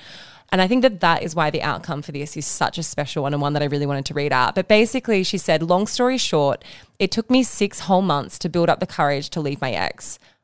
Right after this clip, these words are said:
But I did it, and I left him. Now, my intention was that I was going to be single and live my best life and run away on holidays and have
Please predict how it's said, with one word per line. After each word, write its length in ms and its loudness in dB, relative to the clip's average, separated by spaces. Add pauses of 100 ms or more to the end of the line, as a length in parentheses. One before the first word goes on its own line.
(140)
But 120 2
I 40 2
did 220 2
it, 220 -2 (320)
and 100 -2
I 60 0
left 260 -6
him. 320 -6 (400)
Now, 340 0
my 100 -2
intention 640 2
was 240 4
that 100 2
I 40 4
was 120 0
going 260 0
to 80 -4
be 80 -4
single 460 0
and 160 -4
live 160 -2
my 160 4
best 280 0
life 320 4
and 240 -4
run 140 4
away 240 4
on 100 0
holidays 640 2 (300)
and 140 -6
have 360 0